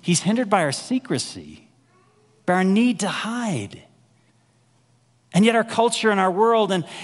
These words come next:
and our insecurities say, "Hide, hide. It's working.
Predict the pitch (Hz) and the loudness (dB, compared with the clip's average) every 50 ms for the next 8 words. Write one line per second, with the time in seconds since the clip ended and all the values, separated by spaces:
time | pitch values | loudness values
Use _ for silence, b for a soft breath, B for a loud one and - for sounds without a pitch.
0 | B - 175 180 180 - - 202 233 220 226 208 185 - - - 233 233 196 190 | B 0 2 2 2 0 0 -2 -2 -2 0 -2 -4 -4 -2 -2 0 0 2 0
1 | 151 - - 135 127 117 - - 175 202 196 185 170 143 120 - - b b b | 0 -2 -2 -4 -4 -4 -4 -4 -2 -2 -2 -2 -4 -4 -8 -12 -16 b b b
2 | b - - 180 180 185 180 165 139 - B B B B 131 - - 147 202 247 | b -6 -4 -2 0 0 0 0 -2 -6 B B B B -10 -6 -2 0 0 0
3 | 247 - 226 202 202 208 | 0 0 -2 -4 -4 -4